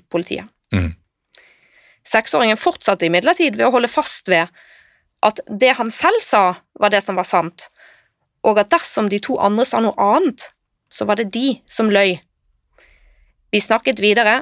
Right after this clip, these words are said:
Speaker 1: om hvor viktig det var at seksåringen snakket sant.
Speaker 2: Ja. De teknikkene som blir brukt her, eh, kjenner vi jo igjen fra, eh, for eksempel, altså, en av verdens mest omtalte falske, eh, og uriktige domfølelser, Central Park, eh,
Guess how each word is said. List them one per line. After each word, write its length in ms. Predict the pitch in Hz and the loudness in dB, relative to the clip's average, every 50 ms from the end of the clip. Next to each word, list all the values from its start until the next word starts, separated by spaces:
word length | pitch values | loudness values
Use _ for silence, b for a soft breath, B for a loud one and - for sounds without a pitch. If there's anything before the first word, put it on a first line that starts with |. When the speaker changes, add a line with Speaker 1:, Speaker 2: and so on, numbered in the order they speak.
| - | -4
Speaker 1:
om 140 | - 202 190 | -6 -6 0
hvor 140 | 170 185 180 | 0 0 0
viktig 260 | 196 220 - - - 226 | 0 -2 0 -2 0 0
det 80 | 202 180 | 2 2
var 180 | 196 226 285 294 - | 2 2 2 0 -2
at 100 | - - | -6 -6
seksåringen 540 | - - 180 - - - 208 190 170 156 165 | -4 -6 -6 -6 -4 -2 -2 -2 -2 -4 -6
snakket 380 | - - - - - 185 - - | -6 -10 -12 -8 -8 -10 -6 0
sant. 380 | - 208 196 - _ - - b b b b b b b _ _ _ _ _ _ _ _ _ _ _ _ _ _ _ _ - - - - | 0 0 0 -2 _ -16 -16 b b b b b b b _ _ _ _ _ _ _ _ _ _ _ _ _ _ _ _ -16 -12 -2 0
Speaker 2:
Ja. 140 | 95 92 90 117 123 _ _ _ _ _ _ _ _ _ _ _ _ _ _ _ B B B B B B B B B - | 0 0 0 -4 -10 _ _ _ _ _ _ _ _ _ _ _ _ _ _ _ B B B B B B B B B 0
De 100 | 127 127 | 0 2
teknikkene 540 | - - 220 - - 147 - - - 120 117 | 2 2 2 2 2 0 -2 0 0 0 0
som 140 | - 151 147 | 2 2 2
blir 100 | 156 147 | 0 2
brukt 280 | 120 120 - - - - | 2 0 -2 0 -2 0
her, 160 | 147 165 175 | 0 2 2
eh, 340 | 160 135 139 139 127 123 117 | 4 4 4 4 4 2 2
kjenner 240 | - - 156 110 98 | 0 0 0 0 0
vi 60 | 107 | 0
jo 80 | 113 110 | 0 0
igjen 180 | 104 101 98 95 | 0 -2 -4 -4
fra, 420 | - - 107 101 101 101 101 101 98 104 - B B B B B B - | -2 2 2 4 4 4 4 2 0 -4 -8 B B B B B B -2
eh, 240 | 101 101 101 98 92 | 0 2 2 2 0
for 100 | - 110 | -2 -2
eksempel, 460 | 98 - - 90 87 - 104 98 92 | -2 0 -2 -2 -2 -2 -4 -2 0
altså, 180 | 95 95 113 107 101 | 0 0 2 2 2
en 140 | 95 92 95 | 2 2 2
av 120 | 98 98 92 | -2 -2 -2
verdens 400 | - 87 85 85 87 101 - - | -2 -4 -4 -2 -2 -4 -2 0
mest 260 | 98 90 - - - - 101 | 0 0 0 -2 -2 -2 -2
omtalte 880 | 87 78 78 82 80 - - - 90 90 87 85 - _ 104 95 98 92 | -2 -2 -2 -6 -8 -6 -4 -2 0 0 0 -4 -2 _ 0 2 2 2
falske, 480 | - 107 92 78 - - - - 85 | 0 -2 0 0 0 -2 -2 -2 -4
eh, 400 | 82 85 92 92 95 95 98 95 | -2 -2 -2 0 0 0 2 2
og 220 | 95 95 104 101 95 95 | 2 2 4 4 4 2
uriktige 280 | 92 87 - - 107 95 | 2 0 -2 -4 -2 0
domfølelser, 680 | 104 101 95 - - 92 87 - - - 98 101 98 | 0 0 0 0 -2 -2 0 0 0 2 2 0 0
Central 320 | - - 98 95 - 104 87 | 0 0 -2 0 -2 -2 -4
Park, 460 | - - 92 87 90 90 - _ - | -2 -2 -2 -2 -2 -6 -6 _ 0
eh, 760 | 101 92 92 92 92 95 95 95 95 95 98 98 98 98 | 2 2 2 2 2 2 2 2 2 2 2 2 2 0